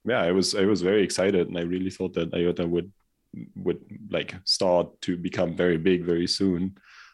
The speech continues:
Um, and then, well, we all know that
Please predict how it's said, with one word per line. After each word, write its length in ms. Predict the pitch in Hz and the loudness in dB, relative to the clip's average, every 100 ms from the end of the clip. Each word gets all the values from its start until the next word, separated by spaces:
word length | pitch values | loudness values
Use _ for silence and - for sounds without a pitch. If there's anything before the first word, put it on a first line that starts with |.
| _ | _
Um, 720 | 90 90 90 87 87 87 90 - | -4 -2 0 -2 -2 -4 -6 -6
and 280 | 90 87 87 | -2 0 2
then, 500 | 90 87 87 87 95 98 | 2 2 0 -2 -2 0
well, 180 | 95 | 2
we 140 | 87 90 | 2 2
all 140 | 92 | 0
know 300 | 92 92 98 | 2 4 6
that 220 | 98 90 | 6 2